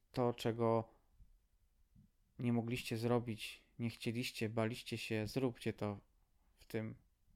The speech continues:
nadchodzącym roku dwa tysiące dwudziestym czwartym. Zróbcie po prostu to, co mieliście zrobić.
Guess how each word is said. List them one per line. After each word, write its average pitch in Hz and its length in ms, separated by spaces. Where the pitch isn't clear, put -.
nadchodzącym 110 640
roku 107 320
dwa - 200
tysiące 113 440
dwudziestym 110 560
czwartym. 110 540
Zróbcie 131 440
po 117 120
prostu 107 520
to, 127 180
co - 160
mieliście 110 400
zrobić. 110 480